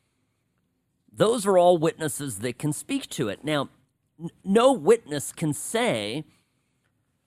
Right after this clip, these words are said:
"Oh, I told Trump he lost and he didn't believe me,"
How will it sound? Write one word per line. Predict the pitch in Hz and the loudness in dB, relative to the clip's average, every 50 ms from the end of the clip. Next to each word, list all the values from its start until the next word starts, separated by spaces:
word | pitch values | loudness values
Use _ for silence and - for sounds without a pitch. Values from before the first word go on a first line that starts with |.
| _ _ _ _ _ - | _ _ _ _ _ -4
"Oh, | - 277 294 277 208 - 107 | -2 0 2 2 2 0 0
I | 151 - 202 | -4 -6 -6
told | - - - - 254 254 233 151 | -6 -4 2 4 6 6 6 2
Trump | - - - 233 208 202 175 - | 0 -4 -2 0 0 0 -2 -8
he | - 180 170 | -6 -2 -2
lost | 160 147 170 240 254 202 180 175 - - 196 | 0 2 4 4 4 4 4 2 0 -2 -2
and | 175 160 | 0 0
he | 151 170 | 0 -2
didn't | 135 110 185 226 202 175 - - | -2 -2 -2 2 2 0 0 2
believe | 170 147 139 156 208 233 226 160 120 | 0 0 2 2 2 0 0 -2 -2
me," | 120 95 90 104 156 190 | -2 -2 -2 -4 -4 -6